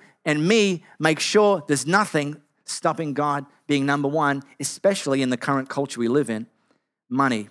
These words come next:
Now, if you're a Bible app person, flip your Bible app open. We're gonna continue to unpack a story that we've been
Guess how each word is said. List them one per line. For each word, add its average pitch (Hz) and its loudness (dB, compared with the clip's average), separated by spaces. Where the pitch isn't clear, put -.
Now, 147 2
if - -20
you're 165 4
a - 4
Bible 165 4
app 175 0
person, 175 2
flip 165 0
your 156 0
Bible 147 4
app 147 0
open. 170 0
We're 151 -2
gonna 180 4
continue 190 4
to 185 6
unpack 175 4
a - 2
story 202 6
that 160 4
we've 160 4
been 160 0